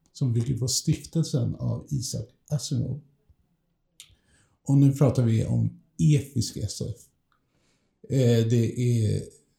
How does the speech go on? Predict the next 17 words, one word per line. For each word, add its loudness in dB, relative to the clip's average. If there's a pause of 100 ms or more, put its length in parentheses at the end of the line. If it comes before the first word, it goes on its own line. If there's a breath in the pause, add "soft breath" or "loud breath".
(280)
såna 2
här 2
ökenplaneter 2
som 0
folk -2
går 2
över 2
med 2
himlar 2
med 0
tre -2
andra 0
planeter -2
och -2
Saturnusringar. -2 (800)
Extremt 2
snyggt. -2